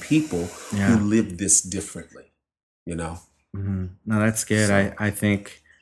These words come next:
Speaker 2: I think of a proverb <laughs> where it says, "Even a fool is thought wise when they keep
Speaker 1: Mm.
Speaker 2: silent." And
Speaker 1: Mm-hmm.
Speaker 2: I think in this time,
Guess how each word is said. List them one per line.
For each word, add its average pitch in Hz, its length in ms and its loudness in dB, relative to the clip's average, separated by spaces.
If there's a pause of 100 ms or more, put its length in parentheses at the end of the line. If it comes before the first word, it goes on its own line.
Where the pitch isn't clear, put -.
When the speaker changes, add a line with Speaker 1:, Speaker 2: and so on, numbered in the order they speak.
(120)
Speaker 2:
I 101 100 6
think 98 220 2
of 92 100 6
a 90 100 2
proverb 95 600 4 (160)
<laughs> - 320 -8
where 101 160 4
it 90 120 2
says, 95 360 4 (400)
"Even 110 300 10
a 98 40 6
fool 101 320 4
is 92 140 2
thought 90 260 4
wise 82 440 0
when 87 140 -2
they 85 60 0
keep 110 220 4
Speaker 1:
Mm. 101 40 0
Speaker 2:
silent." 85 520 0
And 92 180 2
Speaker 1:
Mm-hmm. 101 160 6
Speaker 2:
I 101 60 4
think 104 380 2 (360)
in 110 180 10
this 110 200 8
time, 95 580 2